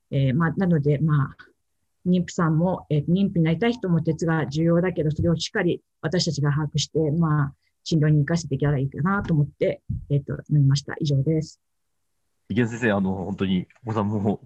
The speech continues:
Speaker 2: クリスマスにこんな時に申し訳ありません。ありがとうございました。
Speaker 1: あ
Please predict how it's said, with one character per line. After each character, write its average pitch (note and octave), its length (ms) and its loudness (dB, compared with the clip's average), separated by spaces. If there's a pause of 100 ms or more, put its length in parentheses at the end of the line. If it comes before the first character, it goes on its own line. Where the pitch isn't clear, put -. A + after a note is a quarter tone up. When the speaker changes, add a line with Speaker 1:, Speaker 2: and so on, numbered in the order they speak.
Speaker 2:
ク A2+ 100 -2
リ G#2 40 0
ス F#2+ 80 -8
マ A2+ 80 2
ス G#2 140 -4
に G2+ 100 0
こ G#2+ 140 -2
ん G#2 40 2
な F#2 100 0
時 F#2+ 240 -4
に F#2+ 80 4
申 G#2 200 2
し A2 60 -6
訳 G2+ 160 -2
あ A2+ 60 2
り A2 40 -2
ま A2+ 120 -2
せ B2 40 0
ん。 A2+ 40 2
あ G#2 80 0
り A#2 60 2
が A#2 80 -2
と A2+ 80 -4
う G#2 80 -2
ご G2+ 60 -4
ざ G#2 60 0
い G#2 40 0
ま A2+ 120 -2
し - 60 -12
た。 G#2+ 80 -6
Speaker 1:
あ F#2+ 100 -8